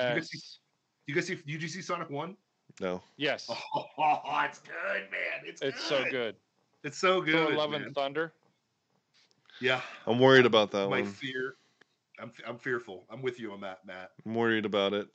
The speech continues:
Speaker 3: But
Speaker 2: Oh,
Speaker 3: Taika, Taika Waititi
Speaker 2: Lightyear.
Speaker 3: is, or,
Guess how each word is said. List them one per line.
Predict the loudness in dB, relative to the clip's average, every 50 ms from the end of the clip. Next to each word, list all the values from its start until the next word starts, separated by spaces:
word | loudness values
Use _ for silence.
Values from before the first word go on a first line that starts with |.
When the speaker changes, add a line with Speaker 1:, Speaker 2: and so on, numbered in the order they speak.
| _ 2
Speaker 3:
But | 2 2 2 2
Speaker 2:
Oh, | 2
Speaker 3:
Taika, | 4 6 6 8 6 6 4 4
Taika | 6 6 6 6 6 6
Waititi | 6 6 6 6 4 2 2 4 4 4 4 4 2
Speaker 2:
Lightyear. | 0
Speaker 3:
is, | 0 0 0 0 -2 -6 -10 -12 -14 _ _ _ _ _ _ -20 _ _
or, | 2 2 2 2